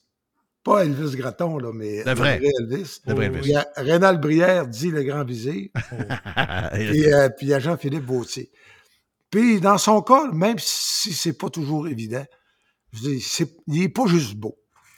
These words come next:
Speaker 1: Puis l'autre, <laughs> ben, c'est Olivier Niquette, euh, dont le grand-père Fernand <laughs> m'a vendu mon premier citron.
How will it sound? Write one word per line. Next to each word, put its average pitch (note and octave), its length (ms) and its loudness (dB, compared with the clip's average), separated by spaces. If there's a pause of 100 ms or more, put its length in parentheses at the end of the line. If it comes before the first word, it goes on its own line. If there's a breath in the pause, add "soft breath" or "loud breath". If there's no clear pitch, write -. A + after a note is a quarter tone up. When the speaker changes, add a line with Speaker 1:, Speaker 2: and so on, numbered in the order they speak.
(320)
Speaker 1:
Puis E3+ 100 2
l'autre, G3 260 10
<laughs> - 20 2
ben, C#3 80 0
c'est D3+ 160 -2
Olivier D3 400 4
Niquette, D#3 600 0 (520)
euh, G#2+ 720 -6 (380)
dont C3 440 0
le B2 160 -2
grand-père D3 480 4
Fernand D#3+ 440 0 (320)
<laughs> - 260 -10
m'a D3+ 200 0
vendu D3+ 340 0
mon D#3 140 0
premier C#3+ 300 -2
citron. C3+ 440 -8